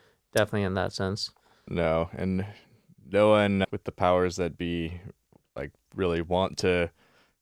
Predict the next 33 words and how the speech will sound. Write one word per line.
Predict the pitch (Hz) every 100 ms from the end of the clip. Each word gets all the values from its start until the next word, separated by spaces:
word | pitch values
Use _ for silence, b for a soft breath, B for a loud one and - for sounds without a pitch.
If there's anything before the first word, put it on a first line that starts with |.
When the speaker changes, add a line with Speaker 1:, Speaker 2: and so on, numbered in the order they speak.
| _
Speaker 2:
try | 101 92
and | 90
find | 92 87
answers | 85 87 87 85 82
because | - 87 87 76
then | 90 90
it | 90
gets | 85 -
them | 85
involved. | 82 80 82 80 80 - - _ _ _ _ _ _ _ _ -
Like, | - 95 90 - _ _ _ _ _ -
right | 110 113
now, | 107 107 104 104 98 127 - _ _ _ _ _ _ _ _ _ -
it, | 98 95 -
I, | 101
it | 107 87 110
has | 117 143 123
gone | 117 117
to | 117
the | 92
B | 98
C | - 98
level, | 90 85 107 131
but | 98 85
for | 104
the | 95
longest | 101 135 -
time, | 98 95 90
it | 87
was | 85 85
very | 87 90 95
much | 90 87 87 - -
just | 90 - -